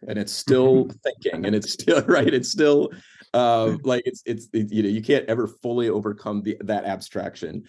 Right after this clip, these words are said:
Speaker 1: Um, b-, so at one level, I guess, I suppose it, it would be, you know, something along the lines of, um, uh, I think some of the questions that Paul was interested in are still questions that we're interested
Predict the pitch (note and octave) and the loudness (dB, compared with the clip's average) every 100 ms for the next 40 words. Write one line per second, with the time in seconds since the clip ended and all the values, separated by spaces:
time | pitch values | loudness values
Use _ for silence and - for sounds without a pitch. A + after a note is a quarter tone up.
0 | _ _ _ _ - A#2+ A2 G2 G2 - | _ _ _ _ 0 2 4 2 -2 -4
1 | A2 F2+ G2+ D#3 C3+ C3+ D3 C#3 E3+ G#3 | -10 -10 -2 6 8 8 4 4 4 4
2 | E3+ D#3+ D3 G#2+ A2 B2+ - A#2+ A#2+ G#2 | 4 2 2 2 2 -2 0 -2 -2 -4
3 | B2+ A#2+ G#2+ - A2 G#2 B2 A#2+ A2+ A2+ | -2 -2 -2 -4 -4 0 0 0 -2 -4
4 | A2 G#2+ G2+ G#2 A2 G#2 C3 B2+ B2 G#2 | -4 -4 -6 -4 -4 -2 -8 -4 -4 -4
5 | G#2 G2+ F#2 G2 G2 F#2 G2+ - E2+ E2 | -4 -6 -6 -6 -6 -8 -10 -8 -8 -6
6 | F2 G#2+ _ G2 G2 F#2+ F#2 F#2 F#2 - | -6 -8 _ -4 -2 -2 -4 -8 -12 -20
7 | _ _ _ _ _ _ _ G#2 G2+ F#2 | _ _ _ _ _ _ _ 2 2 2
8 | F#2 A2+ A2+ E3 B2 - C3+ C#3+ D3 D3 | 0 0 0 0 -2 -2 2 2 2 0
9 | C#3 B2 - B2+ A#2+ A2+ - - A2+ C#3 | 0 -2 -2 -4 -2 -6 -6 -2 2 2
10 | C3+ A#2+ A#2 A#2 - A2+ A2 G#2+ G#2+ - | 2 -8 -6 -10 -4 -2 0 0 -2 -4
11 | F#2 - - A#2+ A#2 A2+ - G#2+ - G#2+ | -8 -10 -6 0 0 0 -2 -4 -2 -4
12 | G2 G2+ F2 - G2 A2 A#2 - G#2 G#2 | -2 -4 -6 -6 0 2 2 0 -2 -2
13 | G2+ - G2+ | -6 -2 -4